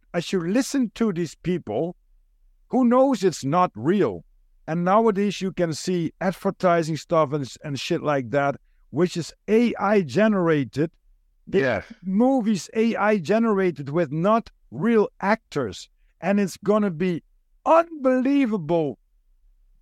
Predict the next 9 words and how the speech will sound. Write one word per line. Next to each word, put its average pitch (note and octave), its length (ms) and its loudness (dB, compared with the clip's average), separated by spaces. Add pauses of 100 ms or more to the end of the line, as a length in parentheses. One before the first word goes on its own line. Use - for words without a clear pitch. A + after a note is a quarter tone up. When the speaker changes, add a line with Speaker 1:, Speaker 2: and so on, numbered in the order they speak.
(120)
Speaker 1:
difficult F#3+ 580 2
for C#3+ 300 0
us F3+ 220 0
as C3+ 200 -6
humans F#3 540 -2
to D3 180 -2
see G3+ 340 0
if E3+ 340 -6
it's - 360 -4